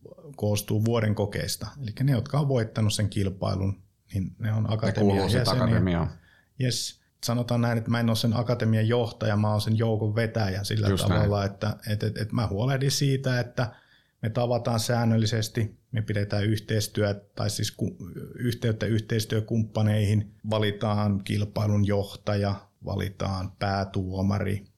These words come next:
Speaker 1: joku vaan, joka, joka vetää sitä porukkaa.
Speaker 2: Ja u-, eikö se usein mene niin, että se, joka ei tota, ole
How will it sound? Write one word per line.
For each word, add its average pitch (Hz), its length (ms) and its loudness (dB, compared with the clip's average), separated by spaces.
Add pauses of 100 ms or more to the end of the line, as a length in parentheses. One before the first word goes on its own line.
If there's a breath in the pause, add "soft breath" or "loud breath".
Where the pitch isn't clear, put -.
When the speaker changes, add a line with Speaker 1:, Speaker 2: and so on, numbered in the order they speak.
(100)
Speaker 1:
joku 147 380 -2
vaan, 139 240 4
joka, 120 360 -2
joka 120 400 -2 (880)
vetää 110 240 0
sitä - 180 -4
porukkaa. - 540 -8
Speaker 2:
Ja 95 120 2
u-, 101 160 2
eikö 95 120 -2
se 110 60 0
usein 101 280 2
mene 95 160 2
niin, 95 180 2
että 87 140 -2
se, 101 80 2
joka 92 340 2
ei 85 80 0
tota, 87 380 0
ole 85 140 0